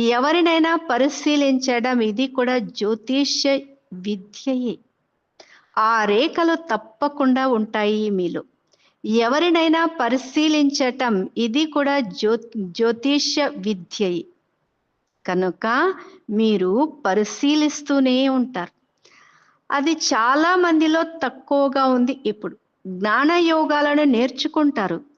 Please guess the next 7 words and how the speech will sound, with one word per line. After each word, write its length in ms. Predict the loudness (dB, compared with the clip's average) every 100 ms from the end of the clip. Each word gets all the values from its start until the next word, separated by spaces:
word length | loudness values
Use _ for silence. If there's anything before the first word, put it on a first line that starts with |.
| -4
కానీ 240 | 0 0
ఈ 220 | 0 0
పరిశీలించే 1000 | -2 -2 -2 -4 -4 -2 2 2 2 0
జ్యోతిష్య 1120 | -2 -6 -14 -6 -2 -2 -2 -2 -2 -2 0 0
విద్యను 580 | 0 -4 -4 -2 -2 -2
కూడా 380 | -4 -2 -2
తెలుసుకోవాలి. 1040 | -4 -8 -6 -4 -6 -10 -6 -6 -4 -8 -12